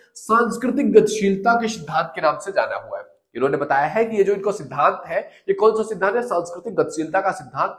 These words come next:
और ये एक तरीके का चक्रीय सिद्धांत के अंतर्गत आता है। अब इसमें इन्होंने क्या कहा है? इन्होंने कहा है कि समाज जो होता है ना, जो हमारा सामाजिक परिवर्तन है, समाज बदल रहा है, क्योंकि दुनिया है, हर second कुछ ना कुछ change हो रहा है प्रकृति में। हर एक second आप,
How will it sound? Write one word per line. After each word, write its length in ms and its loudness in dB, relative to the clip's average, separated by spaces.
और 140 4
ये 240 -2
एक 360 0
तरीके 260 -6
का 100 -2
चक्रीय 400 -6
सिद्धांत 460 -8
के 60 -6
अंतर्गत 460 -6
आता 180 -6
है। 140 -16
अब 80 4
इसमें 240 -2
इन्होंने 260 0
क्या 200 -2
कहा 300 -2
है? 120 -2
इन्होंने 260 4
कहा 240 2
है 140 0
कि 80 -4
समाज 440 6
जो 140 2
होता 240 4
है 100 2
ना, 300 4
जो 140 -12
हमारा 220 6
सामाजिक 480 0
परिवर्तन 460 2
है, 160 0
समाज 360 -2
बदल 200 0
रहा 160 2
है, 60 -4
क्योंकि 420 -4
दुनिया 340 0
है, 300 -2
हर 120 4
second 440 -4
कुछ 200 -4
ना 40 -2
कुछ 240 -8
change 180 -4
हो 100 4
रहा 100 6
है 100 0
प्रकृति 380 -8
में। 120 -6
हर 100 0
एक 260 -10
second 300 -6
आप, 200 -10